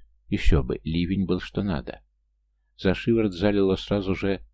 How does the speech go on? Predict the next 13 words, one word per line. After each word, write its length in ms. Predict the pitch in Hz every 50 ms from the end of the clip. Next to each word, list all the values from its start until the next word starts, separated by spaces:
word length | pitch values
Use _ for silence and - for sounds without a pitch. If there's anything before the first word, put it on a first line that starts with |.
| _ _ _
да 120 | - 113
и 100 | 120 120
рубашка, 520 | 113 107 117 110 123 131 127 - - - 85
в 20 |
которой 320 | - - - - 87 87 82
я 80 | 85
так 240 | - - - - - -
опрометчиво 580 | - - 98 95 95 92 87 - - - 87
выбрался 340 | 82 80 80 82 80 - -
из 140 | 80 71 -
машины, 460 | - 90 90 - - 160 160 165 -
моментально 600 | - 113 107 107 98 92 - - 82 85 92 95
промокла. 640 | - - - 73 69 64 - - - - - -